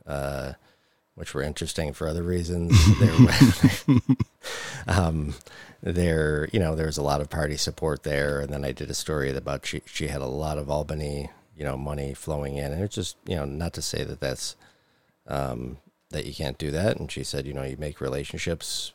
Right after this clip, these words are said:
Speaker 1: you know, and I'm not gonna apologize for those, but, uh, definitely, you know, when you have that grassroots energy, so, you know, you, you feel like a person like that has a shot." But, you know, last night the results said differently, so.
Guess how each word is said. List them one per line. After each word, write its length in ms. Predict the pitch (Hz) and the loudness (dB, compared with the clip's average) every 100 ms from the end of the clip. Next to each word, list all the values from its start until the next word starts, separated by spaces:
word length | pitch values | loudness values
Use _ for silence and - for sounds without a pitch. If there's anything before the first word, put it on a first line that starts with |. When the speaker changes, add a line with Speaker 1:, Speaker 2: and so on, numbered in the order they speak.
| - - _ _ | -14 -16 _ _
Speaker 1:
you 100 | 76 | -10
know, 140 | 67 69 | -6 -6
and 100 | 71 | -4
I'm 60 | |
not 180 | 73 73 | -6 -6
gonna 120 | 69 | -6
apologize 520 | 64 87 95 95 95 | -4 0 2 4 4
for 140 | - 85 | 2 -2
those, 240 | 85 85 | 0 -2
but, 380 | - 78 71 - | -2 -4 -4 -4
uh, 400 | 73 67 65 64 - _ _ _ _ - | -4 -2 -4 -8 -12 _ _ _ _ -6
definitely, 840 | 87 78 82 71 67 69 69 67 - - - - _ _ | -4 -2 -2 -4 -4 -6 -6 -8 -12 -18 -20 -20 _ _
you 140 | 90 85 | -8 -6
know, 120 | 71 | -4
when 160 | 71 | -2
you 60 | 90 | 4
have 140 | 117 120 | 6 6
that 140 | 92 | 4
grassroots 640 | - 85 82 - 90 85 | 2 0 0 -2 -2 0
energy, 340 | 107 95 92 92 | 2 2 0 -2
so, 200 | - 78 | -4 -8
you 120 | 85 | -8
know, 160 | 78 76 | -8 -6
you, 300 | 76 69 73 | -8 -10 -12
you 160 | 78 80 | -12 -16
feel 280 | - 90 82 | -10 -4 -2
like 360 | 78 67 - - _ _ _ _ _ | -4 -6 -10 -20 _ _ _ _ _
a 160 | 78 | -4
person 320 | - 85 78 82 | 0 0 0 -2
like 160 | 69 | -2
that 180 | 78 67 | -4 -4
has 160 | 76 71 | -4 -6
a 60 | |
shot." 360 | - 82 76 - | -4 0 -2 -2
But, 180 | 71 - - _ 101 _ _ _ | -6 -6 -14 _ -20 _ _ _
you 60 | 71 | -8
know, 140 | 64 | -6
last 260 | 73 73 - | -4 -4 -4
night 180 | 73 - | -4 -6
the 80 | |
results 560 | 73 67 71 71 - - _ _ _ _ _ | -8 -6 -6 -6 -8 -10 _ _ _ _ _
said 260 | - 87 71 | -6 -4 -2
differently, 500 | 95 - 82 76 73 | -2 0 -2 -4 -6
so. 380 | - 76 - | -8 -8 -8